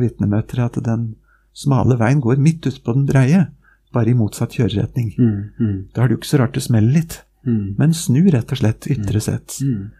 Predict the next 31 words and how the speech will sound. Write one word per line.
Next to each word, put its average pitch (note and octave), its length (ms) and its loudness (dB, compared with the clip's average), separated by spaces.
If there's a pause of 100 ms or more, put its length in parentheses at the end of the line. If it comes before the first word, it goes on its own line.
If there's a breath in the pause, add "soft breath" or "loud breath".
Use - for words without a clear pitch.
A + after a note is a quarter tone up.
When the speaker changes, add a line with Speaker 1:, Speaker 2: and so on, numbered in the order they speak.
(220 soft breath)
Speaker 1:
Og A2+ 80 -4
så C3 100 0
er B2 60 2
det C3+ 80 -2
dette C#3+ 300 0
andre A#2 340 2
uttrykket A2+ 380 -4
som C3 160 -4
Toril A2 320 0
nevner, A2+ 340 4 (100)
Speaker 2:
Mm. G#2 360 -4
Speaker 1:
om A2 120 0
å A#2 60 -2
forandre A2+ 480 0
sinn, C3+ 300 2
den A#2+ 260 2
indre A#2+ 560 0
omformateringen. B2+ 1120 2
Speaker 2:
Mm. A2 320 -4 (680 soft breath)
Speaker 1:
Eh, - 220 -6 (140)
så - 160 -6
både C#3 560 0
det A#2+ 160 2
å C#3 180 -2 (140)
endre A2+ 560 0
kursretning, C#3 800 0 (480)
også B2 300 -2
den A#2 180 0
fornyelsen A#2 640 -2
innenfra A2 640 0
som, C3+ 360 -2